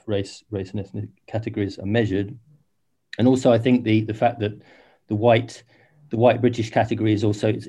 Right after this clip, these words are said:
it's also about the, the category of dominant nationality, really, and, um, you know, so how, how, um, the white category gets used as a, as a,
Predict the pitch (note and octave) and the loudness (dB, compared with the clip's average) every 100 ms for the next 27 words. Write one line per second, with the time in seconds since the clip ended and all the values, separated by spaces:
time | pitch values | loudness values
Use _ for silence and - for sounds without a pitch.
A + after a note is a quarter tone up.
0 | A2+ A2 A#2 A2 G2 G#2 A2 A2 - _ | -6 -2 -2 0 2 2 0 -4 -14 _
1 | _ _ - A2 G#2+ G#2 G#2+ A2+ A2 G#2+ | _ _ -2 0 0 -2 0 -2 0 -2
2 | G2+ G2 A2+ G2+ G2+ G#2 G2+ F#2+ A#2 G#2+ | -2 -2 0 0 0 -2 -4 -4 -2 -2
3 | G2 - G2 G2+ G2+ G2 G2 G2+ G2 G2+ | -2 -6 -8 -8 -8 -8 -6 -6 -4 -4
4 | G#2+ G2 G2 F#2+ - - _ G#2+ A2+ A#2 | -2 -2 -2 -6 -10 -20 _ -8 -8 -6
5 | G#2 A2 G2+ G2 G2 - G#2 G2 G2 G2 | -4 -2 0 -2 -6 -4 -2 -2 -4 -4
6 | G2 F#2+ - _ _ _ - G2+ G2+ - | -6 -10 -14 _ _ _ -8 -2 0 0
7 | G#2 - G2+ F#2+ F#2+ - G#2+ G#2 - F#2+ | -4 -4 -2 -2 -4 -4 -2 0 -2 -8
8 | F#2+ F#2+ F#2+ F#2+ F#2 F#2+ F#2+ | -6 -6 -6 -8 -6 -6 -8